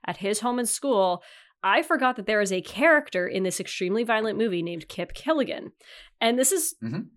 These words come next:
Speaker 1: probably ignorant because three months is surely not enough time to do this. I don't know enough about film production, but this is, like, ninety percent voice work, and I'm pretty sure there's only, like, two utterances of this name. So I say, like,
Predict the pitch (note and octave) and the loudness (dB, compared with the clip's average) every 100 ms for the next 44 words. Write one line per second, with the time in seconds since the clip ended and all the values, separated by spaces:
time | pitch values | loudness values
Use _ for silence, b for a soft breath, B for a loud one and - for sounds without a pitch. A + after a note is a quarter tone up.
0 | - A#3 C4 C#4 A#3 - G3+ A3 A3 G#3+ | -4 4 4 6 4 4 2 2 2 2
1 | A3 G#3+ G#3 G3+ - C4+ D4+ D4 C#4 A3+ | 0 -2 0 0 0 2 4 4 2 2
2 | A3 - - - G#3+ F#3+ G3 F#3+ F3 E3+ | 2 -2 -6 -6 -2 0 2 0 0 2
3 | G#3 G#3 G#3 G#3+ G#3 G#3 G3+ G#3 G#3 G3 | 2 0 0 0 0 0 0 2 2 0
4 | F3+ F3+ G3 G#3 G3 F#3 G3+ G#3 G#3 A3 | -2 -2 -2 0 0 0 0 0 0 0
5 | A3+ A3+ A#3 A#3+ C4 A#3 - - B B | -4 -2 -2 -2 -2 0 -2 -4 B B
6 | B _ D4 D#4 G#4 G4 D4 A#3+ A3+ B3 | B _ 2 4 2 2 0 0 0 -2
7 | A#3+ B3 G#3 D#3+ F3+ F3+ G#3+ G#3 A#3+ A#3 | -4 -2 -2 0 -2 -2 -4 -2 -2 -2
8 | - F#4 D5 - A#3+ G#3+ F#3 G3 F#3 A3 | -2 -2 0 2 2 2 0 0 0 2
9 | F#3+ - A3 A3 - F3+ F#3+ G3 A3+ G3+ | 0 -2 -2 -2 -2 -2 -2 -2 -2 -2
10 | F#3+ F#3+ F#3+ G3 G3 G#3 G#3 G3+ C4 C#4+ | -2 -4 -6 -6 -6 -6 -4 0 0 4
11 | D4 A3 | 4 4